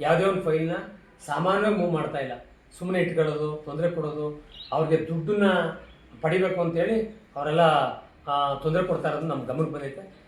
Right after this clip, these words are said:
ಯಾವ್ಯಾವ ಇಲಾಖೆಯಲ್ಲಿ ಯಾವ್ಯಾವ ಅಧಿಕಾರಿಗಳು ಅಂತಲೂ ಈಗಾಗಲೇ ಗುರ್ತಾಕಿ ಆ ಸಂಬಂಧಪಟ್ಟವ್ರಿಗೆ ನಾವು ತಿಳಿಸ್ತಾ ಇದ್ವಿ. ಅಲ್ಲಲ್ಲೇ ಇಂತಿಂಥ ಪ್ರಕರಣದಲ್ಲಿ ಇಂತಿಂಥದ್ದೇ ಅಂತ ಹೇಳ್ತಾ ಇದ್ದೀವಿ. ಇನ್ನೂ ತಿದ್ಕೊಳ್ಳಿಲ್ಲ ಅಂತಂದ್ರೆ, ಇವೆಲ್ಲ ಮನಗಂಡು ಯಾರು ರೈತರಿಗೆ ಈ ನಮ್ಮ ತಾಲೂಕಲ್ಲಿ ತೊಂದ್ರೆ ಕೊಡ್ತಾವ್ರೆ, ಅವ್ರ ಪರವಾಗಿ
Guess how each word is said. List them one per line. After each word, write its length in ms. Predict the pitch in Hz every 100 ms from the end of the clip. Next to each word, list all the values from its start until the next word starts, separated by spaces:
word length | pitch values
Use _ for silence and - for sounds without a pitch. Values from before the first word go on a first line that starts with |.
| -
ಯಾವ್ಯಾವ 580 | 131 170 208 214 220 226
ಇಲಾಖೆಯಲ್ಲಿ 440 | 190 196 202 202
ಯಾವ್ಯಾವ 260 | 160 180 170
ಅಧಿಕಾರಿಗಳು 540 | 165 185 175 175 170
ಅಂತಲೂ 480 | 170 170 196 226 220 - -
ಈಗಾಗಲೇ 280 | 147 160 160
ಗುರ್ತಾಕಿ 680 | - - 170 160 185 - - - -
ಆ 40 |
ಸಂಬಂಧಪಟ್ಟವ್ರಿಗೆ 960 | - 151 160 160 156 143 151 147 - - - -
ನಾವು 160 | 123
ತಿಳಿಸ್ತಾ 300 | 143 190 196
ಇದ್ವಿ. 160 | 175 165
ಅಲ್ಲಲ್ಲೇ 480 | 139 139 120 - - - 160
ಇಂತಿಂಥ 300 | 160 160 160
ಪ್ರಕರಣದಲ್ಲಿ 560 | 151 156 156 160 180
ಇಂತಿಂಥದ್ದೇ 400 | 156 151 156 147
ಅಂತ 120 | 156 139
ಹೇಳ್ತಾ 260 | 139 135
ಇದ್ದೀವಿ. 360 | 123 110 101 - - - 151
ಇನ್ನೂ 260 | 180 233
ತಿದ್ಕೊಳ್ಳಿಲ್ಲ 480 | - 196 - 185 160
ಅಂತಂದ್ರೆ, 640 | 135 120 117 160 185 - - - - 131
ಇವೆಲ್ಲ 440 | 151 170 208 202
ಮನಗಂಡು 560 | 170 180 185 160 - - - - -
ಯಾರು 300 | 151 190 160
ರೈತರಿಗೆ 400 | 170 170 170 170
ಈ 100 | 165
ನಮ್ಮ 200 | 151 151
ತಾಲೂಕಲ್ಲಿ 500 | 147 147 147 143 143 -
ತೊಂದ್ರೆ 240 | 147 170 214
ಕೊಡ್ತಾವ್ರೆ, 600 | 180 156 123 131 - - - -
ಅವ್ರ 140 | 139
ಪರವಾಗಿ 800 | - 139 156 170 156 202 214 -